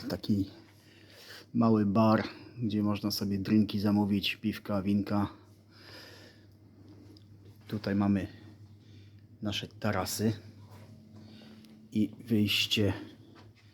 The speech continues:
na nasz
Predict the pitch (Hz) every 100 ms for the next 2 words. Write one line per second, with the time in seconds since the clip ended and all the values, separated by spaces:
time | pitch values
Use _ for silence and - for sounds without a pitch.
0 | _ _ _ - _ - - - - -
1 | - - - - - _ 107 104 107 101
2 | 92 - - -